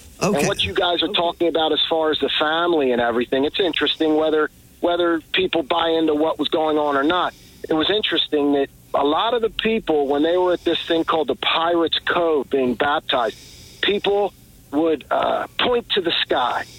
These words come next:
Speaker 2: They weren't pointing at themselves. They weren't pointing at anybody else. They were pointing to the sky for, for truth and for, you know, in,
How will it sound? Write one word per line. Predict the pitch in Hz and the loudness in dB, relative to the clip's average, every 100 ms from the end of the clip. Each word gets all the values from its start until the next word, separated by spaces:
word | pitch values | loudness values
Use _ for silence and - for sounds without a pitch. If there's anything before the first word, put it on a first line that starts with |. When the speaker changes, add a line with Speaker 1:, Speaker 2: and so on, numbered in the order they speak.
| - - - - - - | -20 -20 -20 -20 -18 -4
Speaker 2:
They | 180 | -2
weren't | 202 233 | 0 0
pointing | 233 226 220 214 | 0 0 2 2
at | 190 | 0
themselves. | - 170 - - 123 107 120 120 - - - | 0 0 0 0 0 0 0 -2 -6 -10 -2
They | 180 | 0
weren't | 196 226 - | 2 0 -2
pointing | 214 208 202 196 | 0 2 2 2
at | |
anybody | 185 180 180 175 170 120 | 2 0 0 0 0 0
else. | 90 113 - - - - | 0 0 -2 -4 -8 -2
They | 165 | 0
were | 175 | 0
pointing | - - 254 262 240 | -2 0 0 2 0
to | - | -2
the | 190 | -2
sky | 175 - 170 135 101 92 - | -2 0 0 0 0 -2 -2
for, | 160 160 143 | 0 0 -2
for | - - - 151 | -6 -18 -4 -2
truth | - - 214 214 208 - - - | 0 0 2 2 0 -6 -8 -2
and | 156 151 | 0 0
for, | - 160 151 - - | 0 2 0 -2 -4
you | 240 | -2
know, | 214 | 0
in, | 190 226 | 2 0